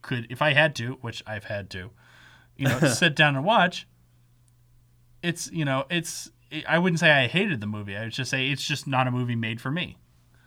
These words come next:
Speaker 2: Yeah.
Speaker 1: So,
Speaker 2: Fair enough.
Speaker 1: uh, ultimately, I think some solid lists. Obviously, uh, I need to find the time to watch your number one and two 'cause I've
Speaker 2: Well,
Speaker 1: never seen them.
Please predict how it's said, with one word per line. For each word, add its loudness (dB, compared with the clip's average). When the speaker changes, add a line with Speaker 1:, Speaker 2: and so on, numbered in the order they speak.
Speaker 2:
Yeah. -8
Speaker 1:
So, -2
Speaker 2:
Fair -10
enough. -10
Speaker 1:
uh, -8
ultimately, -2
I -2
think -4
some -4
solid 2
lists. -2
Obviously, 0
uh, -2
I 2
need 0
to 2
find 2
the 0
time 2
to 0
watch 2
your 0
number 0
one 2
and 0
two -2
'cause -4
I've 0
Speaker 2:
Well, 8
Speaker 1:
never 4
seen -2
them. -6